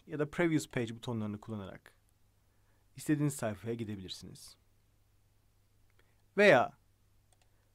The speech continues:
View menüsü altından Go to altındaki Next Page ya da Previous Page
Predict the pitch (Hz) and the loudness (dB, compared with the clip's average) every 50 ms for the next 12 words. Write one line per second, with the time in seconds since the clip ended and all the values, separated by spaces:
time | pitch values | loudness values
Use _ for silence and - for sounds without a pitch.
0 | _ _ - 131 147 190 226 233 208 180 147 135 - - 123 113 110 113 - 110 | _ _ -2 2 4 4 6 6 6 4 4 2 0 0 0 0 0 -2 -6 -10
1 | 104 101 104 113 147 156 _ _ _ _ _ _ _ _ _ _ _ - 127 127 | -8 -8 -8 -10 -10 -14 _ _ _ _ _ _ _ _ _ _ _ -12 2 4
2 | 143 165 180 185 - 170 131 120 110 - 120 113 104 95 - - 113 127 151 147 | 6 6 6 6 6 6 6 6 6 2 -2 -6 -6 -8 -8 -10 -10 -10 -10 -14
3 | _ _ _ _ _ _ _ _ _ _ _ _ - 123 127 135 151 151 - - | _ _ _ _ _ _ _ _ _ _ _ _ -6 -2 0 2 2 0 -2 -6
4 | - - 117 101 107 127 - - - - - _ _ _ _ _ _ _ _ _ | -6 -6 -6 -6 -6 -8 -10 -12 -12 -12 -16 _ _ _ _ _ _ _ _ _
5 | _ _ _ _ _ _ _ _ _ _ _ _ _ _ _ _ _ _ _ _ | _ _ _ _ _ _ _ _ _ _ _ _ _ _ _ _ _ _ _ _
6 | _ _ _ _ _ _ _ _ - 139 147 156 156 - 190 190 175 160 135 117 | _ _ _ _ _ _ _ _ -2 0 0 0 2 4 6 6 8 6 4 4
7 | - - 120 107 101 - | 0 -2 -2 -2 -4 -6